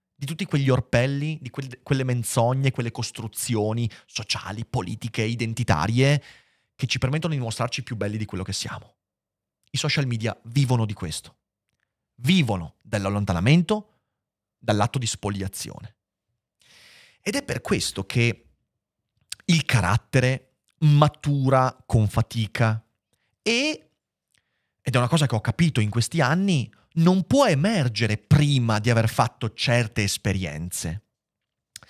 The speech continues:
di aver raggiunto certe consapevolezze. E la filosofia ha ragione. Le occasioni più determinanti sono proprio quelle del dolore, della sofferenza, della perdita.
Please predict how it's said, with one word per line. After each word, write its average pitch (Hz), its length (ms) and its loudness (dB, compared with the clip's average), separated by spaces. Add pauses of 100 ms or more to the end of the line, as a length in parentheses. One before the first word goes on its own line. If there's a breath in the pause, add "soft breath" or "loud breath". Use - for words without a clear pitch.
(180 loud breath)
di 143 100 2
aver 175 220 4
raggiunto 135 440 2
certe 139 320 0
consapevolezze. 110 1080 -2 (1600)
E 143 80 -4
la 156 100 0
filosofia 180 520 -4
ha 127 80 0
ragione. 151 680 -4 (540)
Le 135 140 2
occasioni 147 800 0
più 147 200 2
determinanti 131 840 2
sono 143 180 -4
proprio 196 200 -6
quelle 226 580 -2
del 165 460 -4
dolore, 110 420 -2
della 196 280 -2
sofferenza, 104 580 -4
della 170 380 0
perdita. 95 600 -6